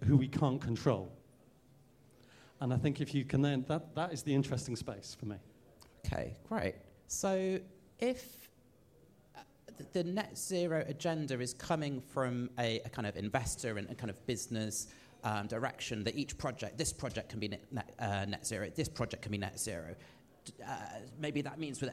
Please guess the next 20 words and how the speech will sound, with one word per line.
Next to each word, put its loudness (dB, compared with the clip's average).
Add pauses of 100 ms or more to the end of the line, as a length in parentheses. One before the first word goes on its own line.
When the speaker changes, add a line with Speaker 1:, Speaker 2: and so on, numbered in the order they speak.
Speaker 2:
e-, 2
we, 0
we -2
don't 0
need -2
to -2
think 0
about 2
how -2
much -2
we're 2
building. -4 (180)
Is 0
there -4
a -4
kind -2
of -4
a -8 (100)
tension 0
between 0